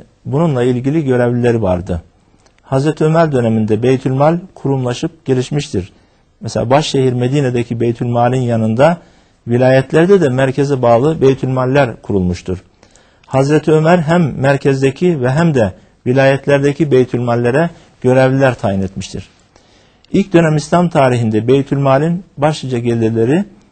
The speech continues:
ganimetin beşte biri, yani humus, zekat,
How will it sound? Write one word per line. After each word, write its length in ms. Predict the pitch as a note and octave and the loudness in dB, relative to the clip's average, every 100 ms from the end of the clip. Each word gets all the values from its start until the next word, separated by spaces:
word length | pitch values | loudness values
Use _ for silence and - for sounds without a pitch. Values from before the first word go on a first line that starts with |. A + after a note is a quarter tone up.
| _ | _
ganimetin 680 | - C3 C3+ C#3 C3 C3+ C3 | -4 -2 0 -2 -2 -4 -2
beşte 360 | C#3+ - D3 A#2 | -2 0 -2 0
biri, 240 | G#2+ C3 A2 | -2 -4 -2
yani 220 | A2+ G#2 | -2 -2
humus, 520 | F#2+ C3 A2+ A#2 - _ _ _ _ _ _ _ | -2 -2 -2 -4 -10 _ _ _ _ _ _ _
zekat, 480 | C3+ C#3 C#3+ C3+ | 0 0 2 0